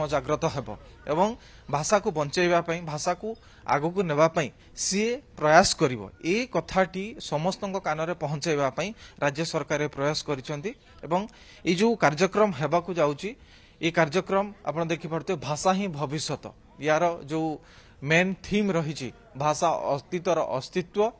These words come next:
ଏବଂ ଭାଷା ହିଁ ଭବିଷ୍ୟତ। ତାପରେ ଦେଖନ୍ତୁ, କେମିତି ଆମେ ଯୋଉ ପୋଥିକୁ ଆମେ ସାଇତିକି ରଖିଥିଲେ ଏବଂ ଯୋଉ ପାଟରେ, ଅ, ଓ, ଆ, କ, ଖ ଏଇସବୁ ଲେଖା ହେଇଛି, ଦେଖନ୍ତୁ, ବର୍ଣ୍ଣବୋଧ ସବୁ ଲେଖା ହେଇଛି।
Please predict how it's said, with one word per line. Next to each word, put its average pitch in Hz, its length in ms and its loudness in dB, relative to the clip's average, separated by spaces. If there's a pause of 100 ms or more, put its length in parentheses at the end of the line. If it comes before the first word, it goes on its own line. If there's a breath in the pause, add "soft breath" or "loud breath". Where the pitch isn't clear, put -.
ଏବଂ 151 200 -6
ଭାଷା 147 300 -2
ହିଁ 185 140 -4 (340 loud breath)
ଭବିଷ୍ୟତ। 131 680 -4 (380)
ତାପରେ 185 320 2
ଦେଖନ୍ତୁ, 165 400 -4 (380 soft breath)
କେମିତି 175 340 -2
ଆମେ 202 200 0 (500 loud breath)
ଯୋଉ 170 460 0
ପୋଥିକୁ - 760 0
ଆମେ 175 160 4
ସାଇତିକି 165 440 -2
ରଖିଥିଲେ 139 520 -4 (680 soft breath)
ଏବଂ 175 240 2
ଯୋଉ 202 160 4 (960)
ପାଟରେ, 180 460 6 (400 soft breath)
ଅ, 131 100 0 (200)
ଓ, 151 140 2 (140)
ଆ, 165 180 10 (1300)
କ, - 40 2 (160)
ଖ 165 120 -6 (280)
ଏଇସବୁ 160 320 -2
ଲେଖା 151 300 -2
ହେଇଛି, 143 300 2
ଦେଖନ୍ତୁ, 131 380 -2
ବର୍ଣ୍ଣବୋଧ 135 480 -2
ସବୁ 131 220 -10
ଲେଖା 135 320 -6
ହେଇଛି। 120 280 -10